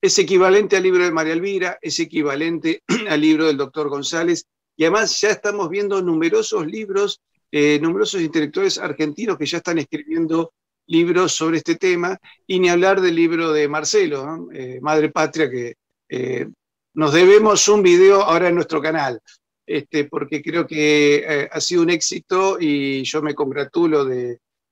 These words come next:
de, del éxito de, de Marcelo, me, me ha hecho muy feliz. Eh, cuando vi que su libro ya creo que lleva como diez ediciones, así que este, estoy muy feliz por el trabajo de Marcelo también,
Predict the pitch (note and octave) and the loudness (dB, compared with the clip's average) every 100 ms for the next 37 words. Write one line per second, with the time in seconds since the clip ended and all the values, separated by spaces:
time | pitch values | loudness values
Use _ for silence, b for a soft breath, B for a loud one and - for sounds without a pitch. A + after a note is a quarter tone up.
0 | _ - C3+ C3 C3 B2+ C3 C#3+ D#3 - | _ -6 -4 -2 -4 -4 -2 -2 0 -2
1 | D3 D3 C3 B2+ A#2+ - C3+ C3+ B2+ F#3 | -6 -6 -6 -6 -8 -8 -6 -6 0 2
2 | F3 D3 D3 D3 D3+ D3 D3 D#3 D#3 D#3 | 4 2 0 0 -2 -2 -2 0 2 0
3 | F#3+ G#3 - - _ _ _ _ _ _ | 0 -4 -10 -16 _ _ _ _ _ _
4 | - D#3 D#3 D3 D3 C#3+ C#3 D3 E3+ E3+ | -14 -6 -2 2 0 0 -4 2 2 2
5 | E3+ D#3+ E3+ G3 F3+ F3 D#3 E3 C#3+ E3+ | -2 -2 0 2 2 2 -4 -6 -8 -8
6 | E3+ E3 F3+ F3+ D#3+ D3+ F#3+ - E3 E3+ | -6 -4 -2 -2 -2 -2 0 2 2 2
7 | A3 D#4 A3+ F3 D3+ - b _ _ _ | 4 4 4 0 -4 -6 b _ _ _
8 | _ _ - D3 F3+ E3+ E3+ C#3+ F3 E3 | _ _ -6 -2 -2 -2 -4 -4 -4 -2
9 | D#3+ G3 F3 F#3+ G#3 F3+ F3 G3 F#3+ F#3+ | -2 -4 -6 -4 -2 -2 0 -2 0 -4
10 | E3+ D3+ D3 E3 D#3+ E3+ D3+ C3+ E3+ D3+ | -2 -6 -4 -4 -4 -4 -4 -6 -6 -6
11 | D3 E3 G3 A3 | -4 -2 -2 -4